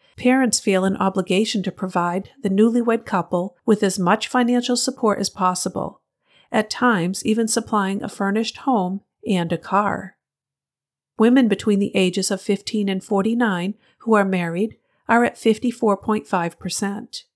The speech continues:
The average age for the first marriage is twenty-nine for women and thirty for men. Young couples will date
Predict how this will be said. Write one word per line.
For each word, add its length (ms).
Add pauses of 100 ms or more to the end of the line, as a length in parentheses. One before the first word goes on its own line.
(960)
The 160
average 400
age 280
for 100
the 100
first 320
marriage 380
is 120
twenty-nine 600
for 160
women 460 (300)
and 220
thirty 340
for 200
men. 440 (880)
Young 280
couples 480
will 80
date 480